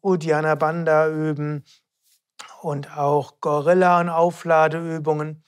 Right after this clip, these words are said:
Für all das gibt's Videos auf unseren Kanälen, also jedenfalls Atemübungen morgens. Als zweites dann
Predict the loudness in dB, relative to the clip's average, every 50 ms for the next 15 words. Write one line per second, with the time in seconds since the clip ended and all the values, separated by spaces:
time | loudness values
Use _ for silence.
0 | _ _ _ _ -2 -2 0 2 2 2 2 2 2 0 -2 -4 -12 _ _ _
1 | _ _ -18 -16 -16 -12 -2 -2 -2 0 2 2 2 2 2 0 -2 -2 -2 -4
2 | -8 -6 -2 -2 -2 -2 -4 -4 -4 -4 -2 -2 -4 -2 -2 -4 -4 -2 -2 -2
3 | 0 0 0 -2 -2 0 2 2 2 2 0 -6 _ -20 -20 _ _ _ _ _
4 | _ _ -4 0 2 2 2 0 -2 -4 -4 -2 -2 -2 0 0 0 0 0 -2
5 | -4 -4 -4 -6 -6 -10 -14 -18 -18 -18 -18 -18 _ _ _ -20 _ _ _ -4
6 | -2 -2 -2 -2 -8 -12 -12 -10 -2 2 2 4 2 2 2 -2 -2 -2 -4 -4
7 | -2 -2 0 -2 -2 -4 -6